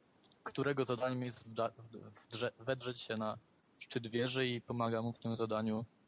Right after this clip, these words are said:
e, motylek, jeżeli dobrze kojarzę. I poza elementami platformowymi, które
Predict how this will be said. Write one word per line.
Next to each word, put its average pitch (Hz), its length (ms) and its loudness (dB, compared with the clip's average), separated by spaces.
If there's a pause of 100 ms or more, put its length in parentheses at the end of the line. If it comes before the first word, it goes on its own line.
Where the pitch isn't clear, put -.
(400)
e, 104 600 4 (260)
motylek, 120 840 4 (280)
jeżeli 107 360 2
dobrze 104 280 2
kojarzę. 117 480 4 (240)
I - 40 -12
poza 135 220 4
elementami 131 500 2
platformowymi, 120 800 -4
które 107 500 0